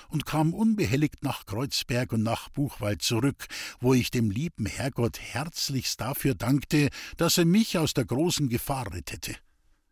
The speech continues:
Mein Lebtag vergesse ich dieses Erlebnis nicht,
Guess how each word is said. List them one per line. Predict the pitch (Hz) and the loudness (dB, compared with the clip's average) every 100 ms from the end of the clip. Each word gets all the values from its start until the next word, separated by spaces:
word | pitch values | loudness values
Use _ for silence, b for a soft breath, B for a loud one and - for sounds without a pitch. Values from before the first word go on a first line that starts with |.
| _ - | _ -4
Mein | 190 | 0
Lebtag | 190 143 - - 113 85 | 4 4 4 2 2 2
vergesse | - - 127 - | -2 0 0 2
ich | 123 - | -2 -4
dieses | 156 165 120 - | -4 -2 -2 0
Erlebnis | 117 110 - 110 - | 0 0 0 -2 0
nicht, | 127 - | -2 -4